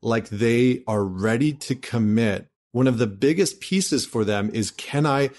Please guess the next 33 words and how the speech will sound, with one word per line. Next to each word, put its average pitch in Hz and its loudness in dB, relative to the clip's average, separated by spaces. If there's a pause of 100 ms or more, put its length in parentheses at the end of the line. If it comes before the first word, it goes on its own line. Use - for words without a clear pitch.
(160)
internally, 143 2
what 120 2
we're 123 4
thinking 151 2
as 104 2
men, 113 2 (260)
and 127 4
you 127 6
might 143 0
have 120 -2
felt 127 0
this, 110 0
guys, 98 0
uh, 107 -2
you 127 0
know, 113 4
when 110 2
you 107 4
go 110 2
in 110 2
to 98 -2
date 110 -2
people, 107 -8
is, - -10
can - -8
I 185 0
provide 107 -2 (260)
for 120 0
this 101 0
person? - -4 (280)
Am 147 2
I, 175 2 (160)
do 127 0